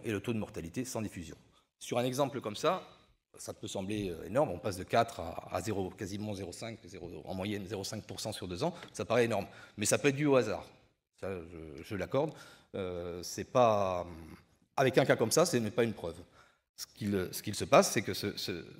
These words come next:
ce schéma-là, en fait, aujourd'hui, on l'a reproduit deux cents fois, près de deux cents fois, euh, depuis deux mille huit. Et on a des convergences indéniables, où on est en fait à soixante pour cent de baisse de mortalité sur les deux cents mesures qu'on a réalisées. Toutes ne sont pas positives. Euh,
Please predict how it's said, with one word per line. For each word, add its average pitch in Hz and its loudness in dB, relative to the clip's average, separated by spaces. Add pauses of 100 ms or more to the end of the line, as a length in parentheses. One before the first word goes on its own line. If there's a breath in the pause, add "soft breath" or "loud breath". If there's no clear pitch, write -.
ce - 0
schéma-là, 117 6
en 160 4
fait, 156 2
aujourd'hui, 113 4
on 160 8
l'a 131 12
reproduit 123 6
deux 147 6
cents 135 -4
fois, - -8 (460)
près 135 4
de 131 -4
deux 135 0
cents 120 0
fois, 143 0 (380 loud breath)
euh, 101 4
depuis 110 2
deux 123 6
mille 117 2
huit. 87 -6 (320)
Et 139 10
on 113 6
a 101 6
des 120 2
convergences 101 -2 (120)
indéniables, 101 -2
où 143 8
on 123 6
est 123 4
en 113 -2
fait 127 2
à 110 2
soixante 139 2
pour 131 -6
cent 131 -2
de 120 -2
baisse 101 -4
de 123 -2
mortalité 101 -4 (280 loud breath)
sur 139 2
les 113 4
deux 110 0
cents 110 -2
mesures 104 -4
qu'on 101 -4
a 90 -2
réalisées. 80 -6 (1500 loud breath)
Toutes 262 4
ne 120 0
sont 98 -4
pas 98 0
positives. 98 -2 (120)
Euh, 82 -4